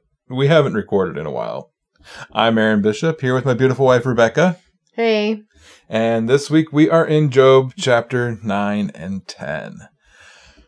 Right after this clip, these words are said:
Speaker 1: So, yeah, we took a break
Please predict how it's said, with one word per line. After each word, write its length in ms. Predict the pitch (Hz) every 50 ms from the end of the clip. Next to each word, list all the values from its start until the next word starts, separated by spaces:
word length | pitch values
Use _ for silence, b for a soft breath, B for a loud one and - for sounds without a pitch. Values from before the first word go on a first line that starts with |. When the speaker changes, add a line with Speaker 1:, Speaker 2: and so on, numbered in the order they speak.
| b b - -
Speaker 1:
So, 720 | - - - - - - 202 190 185 190 190 190 196 190
yeah, 840 | 190 185 170 165 175 190 208 233 269 311 302 254 151 135 120 117 113
we 180 | 113 123 143 147
took 180 | - 180 170 -
a 60 | 160
break 520 | 135 160 185 226 226 170 117 - - -